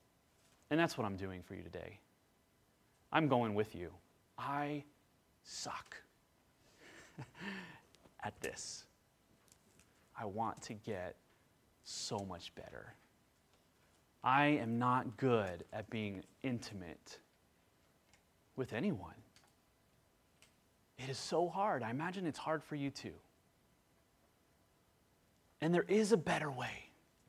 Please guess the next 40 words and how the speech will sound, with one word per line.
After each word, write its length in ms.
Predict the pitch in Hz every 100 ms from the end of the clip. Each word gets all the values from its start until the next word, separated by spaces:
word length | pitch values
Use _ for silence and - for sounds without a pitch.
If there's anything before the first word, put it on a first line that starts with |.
| -
It 100 | -
is 80 | 196
so 400 | - - 220 202
good. 340 | 202 185 190 139
It 120 | 165
is, 140 | 131
there 180 | - 175
is 200 | 196 196
a 60 | 196
better 260 | 190 180
way, 360 | 170 165 165 147
and 120 | 156
it 60 | 156
is 120 | 139
the 100 | 151
right 360 | 143 170 180
way. 360 | 135 113 95 107 - _ _ - - _ _ _ _ _ _ _ _ _ _ _ _ _ -
I 120 | 165
preach 300 | - 214 -
the 60 | 170
passage 440 | 175 180 175 147
not 160 | 170 175
as 100 | 151
one 220 | 170 165
who 100 | 156
excels 540 | 135 - 160 165 151
in 180 | 160 156
this 260 | 156 156 143
or 100 | 131
has 220 | 156 147
true 240 | - 165
friendships, 640 | 139 160 160 - 160 - - - - -
but 100 | 151
as 100 | 147
one 140 | 170
who 100 | 160
desires 720 | 135 117 135 156 160 160 147 - - _ _ _ _ _
to 180 | - 120
grow 460 | 101 123 151 156 156
increasingly 1200 | 123 104 - - - 190 185 160 117 98 82